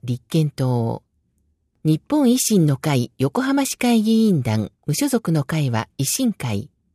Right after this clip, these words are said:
日本共産党横浜市会議員団は共産党。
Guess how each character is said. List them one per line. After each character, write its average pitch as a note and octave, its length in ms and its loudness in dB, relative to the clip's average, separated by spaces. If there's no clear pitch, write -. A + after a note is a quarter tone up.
日 G#3+ 120 6
本 C#4+ 220 4
共 A#3+ 220 6
産 A#3+ 260 2
党 G3+ 500 4
横 D3+ 220 2
浜 C#4+ 240 2
市 - 140 -6
会 A#3+ 280 2
議 A#3 240 4
員 G3 160 4
団 A#2+ 240 0
は G2 160 -4
共 G3 180 0
産 E3+ 240 -2
党。 B2 540 -4